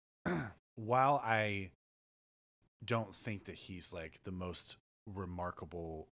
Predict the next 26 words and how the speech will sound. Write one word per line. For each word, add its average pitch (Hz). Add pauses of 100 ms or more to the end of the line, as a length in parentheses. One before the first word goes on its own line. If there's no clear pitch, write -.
lyricist 90
in 92
the 87
way 82
that 82
he 80
describes 87
things, 143 (300)
he's 113
still 135
able 98
to 87 (360)
talk 120
about 80
complicated 85
subject 78
matters 76
while 80
being, 82
like, 76 (560)
broad 95
enough 78
for 87
it 71
to 90
under-, 82